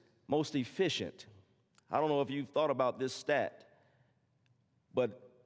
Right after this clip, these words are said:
a-, approximately ninety-five percent of this world's population, and we're talking about a population of almost eight billion people,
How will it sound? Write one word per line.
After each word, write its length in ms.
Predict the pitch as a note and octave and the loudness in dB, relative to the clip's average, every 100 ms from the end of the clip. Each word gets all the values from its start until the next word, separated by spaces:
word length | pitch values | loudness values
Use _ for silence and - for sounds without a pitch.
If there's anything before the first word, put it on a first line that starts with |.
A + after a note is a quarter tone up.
| _ _ _ _ _ - | _ _ _ _ _ -6
a-, 160 | D2+ A2+ - | -2 0 0
approximately 680 | G#2 F3 E3 D3+ C#3+ C3+ | 0 0 -2 -2 0 0
ninety-five 840 | B2 C#3 E3 D#3+ D3 D3 D3 D3 - | 2 2 0 -2 0 0 2 0 -2
percent 500 | A#2 - D#3+ C3 - - | -6 -4 0 0 -2 -8
of 280 | - B2 G#2+ | -2 0 0
this 200 | C3+ C3 | -2 -4
world's 400 | A2 C3+ C3 B2+ | -2 2 2 -2
population, 720 | - C3 B2 A#2+ A#2+ G#2+ - F#2 | -2 -2 0 0 0 0 -2 -6
and 120 | F#2 | -6
we're 100 | A#2 | -4
talking 420 | - C#3+ - G#2 | -2 -2 -2 -6
about 300 | G2+ G#2 G2+ | 0 0 0
a 40 | F2+ | 0
population 540 | B2 A#2 A#2+ A#2+ G#2+ | -2 0 0 -2 -2
of 60 | A2 | 0
almost 320 | A2+ A2+ - | 0 -2 -4
eight 240 | A#2+ A2+ A2 | -4 -4 -2
billion 360 | B2+ A2+ G2+ | 0 0 -4
people, 400 | F2+ C3+ - B1+ | -6 -8 -8 -14